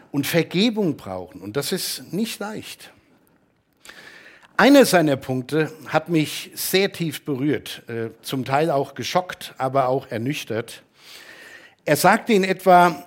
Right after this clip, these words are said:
es wird nicht mehr so werden, wie es einmal war. Das, was wir jetzt erleben, ist das neue Normale. Da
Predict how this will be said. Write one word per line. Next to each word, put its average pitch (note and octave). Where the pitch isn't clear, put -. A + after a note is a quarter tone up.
es D#3+
wird G#3
nicht G#3+
mehr G#3+
so D#3
werden, D#3+
wie D#3+
es D#3
einmal C#3
war. G#2+
Das, -
was C3+
wir C#3
jetzt D3+
erleben, C#3
ist -
das A#2+
neue A#2+
Normale. F#2+
Da C3+